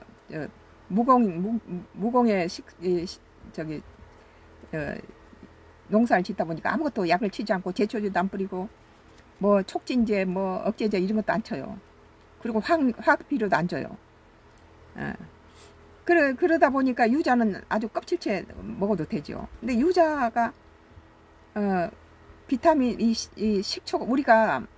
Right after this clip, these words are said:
고기라든지 탄수화물, 막 붉은산슬 고기 막 먹으면 이 사-, 그 체질이 산성화돼가지고 염증이 발생해요. 모든 암병이 염증에서 시작되잖아요.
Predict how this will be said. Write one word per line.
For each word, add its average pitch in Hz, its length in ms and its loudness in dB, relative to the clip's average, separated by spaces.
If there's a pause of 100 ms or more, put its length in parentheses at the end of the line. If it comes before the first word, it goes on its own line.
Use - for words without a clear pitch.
(320)
고기라든지 247 600 0
탄수화물, 226 680 -2
막 185 320 -4
붉은산슬 202 800 -2
고기 190 340 0
막 180 160 0
먹으면 165 340 -4 (840)
이 165 260 2 (760)
사-, - 220 -4 (180)
그 180 200 0
체질이 185 480 2
산성화돼가지고 185 920 0 (840)
염증이 214 360 4
발생해요. 120 440 -6 (800)
모든 254 320 4
암병이 202 380 4
염증에서 202 380 0
시작되잖아요. 131 720 -6